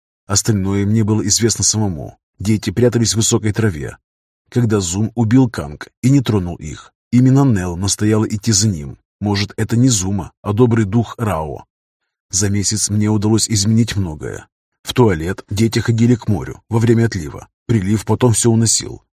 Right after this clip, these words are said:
Пускать газы при людях перестали сразу. Трудно было научить принимать ежедневные морские ванны и чистить лицо. Пришлось несколько раз показывать, что купаться не опасно. Первой решилась Нел,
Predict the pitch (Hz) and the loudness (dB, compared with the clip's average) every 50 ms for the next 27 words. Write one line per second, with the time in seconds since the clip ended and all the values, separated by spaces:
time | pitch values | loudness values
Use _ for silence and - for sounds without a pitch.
0 | _ _ _ _ - 110 - - - 127 113 101 85 82 78 80 80 92 - 110 | _ _ _ _ -4 -2 -2 0 0 0 0 0 -2 -6 -6 -4 -6 -4 -2 0
1 | 110 107 110 110 107 113 101 - - 110 107 - - 127 127 131 123 - 101 82 | 2 2 2 2 2 0 0 0 -2 0 0 0 2 2 2 4 2 2 -2 -4
2 | 71 65 - - - - _ _ _ _ _ _ - 147 147 131 98 95 87 95 | -6 -8 -10 -14 -14 -18 _ _ _ _ _ _ 0 2 2 2 2 0 -2 0
3 | 104 107 104 107 107 104 - - 127 120 98 - 110 104 107 110 113 101 101 98 | 0 0 2 2 0 0 0 0 0 0 0 0 0 0 2 0 0 0 -2 -2
4 | 95 104 90 92 104 117 117 113 107 104 101 87 - - 113 113 104 92 87 98 | -2 -2 -2 -2 0 2 2 2 2 2 0 -2 -2 0 0 0 0 0 0 -2
5 | 107 113 110 113 - 110 101 - - 113 - - 107 92 98 107 107 - - - | 0 0 0 -2 -2 -2 -2 0 0 0 0 -2 -2 -2 -2 -2 -2 -2 -4 -6
6 | 73 60 - - _ _ _ _ _ - 113 110 - - 113 107 98 - - 117 | -6 -10 -12 -16 _ _ _ _ _ -2 0 0 0 0 0 0 0 0 0 0
7 | 110 - 123 117 - 117 120 117 - - 135 - - 80 80 78 - 76 76 73 | 0 0 -2 -2 0 2 2 2 2 0 -2 -4 -2 -4 -6 -6 -8 -8 -8 -6
8 | - - - 113 - - - - 90 98 104 - - 113 110 113 117 117 - - | -6 -6 -4 -4 -6 -6 -6 -4 -4 -4 -2 0 0 2 2 2 2 0 0 -4
9 | 76 67 - - - 58 - - _ _ _ _ _ _ _ - 113 101 95 98 | -4 -4 -4 -6 -6 -10 -14 -20 _ _ _ _ _ _ _ 0 0 0 0 0
10 | 101 104 - - 107 110 104 - - 123 131 120 - - 90 76 67 62 50 - | -2 -2 -2 -2 -2 0 0 0 2 4 4 4 2 0 -2 -6 -8 -12 -14 -16